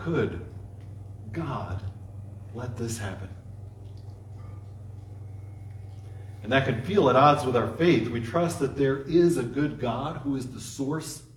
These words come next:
of all that exists, and that this God knows us and loves us and wants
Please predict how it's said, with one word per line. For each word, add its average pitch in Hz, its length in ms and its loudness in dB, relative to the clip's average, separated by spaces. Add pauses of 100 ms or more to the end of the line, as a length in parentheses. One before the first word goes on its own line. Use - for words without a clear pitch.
(340)
of 104 100 -8
all 131 180 6
that 110 120 4
exists, 95 600 -2 (1200)
and - 80 -10
that 101 80 -6
this 139 160 0
God - 300 2
knows 160 320 8
us 170 220 2
and 117 180 0
loves 139 280 0
us 151 220 -4
and 113 140 -4
wants - 460 -10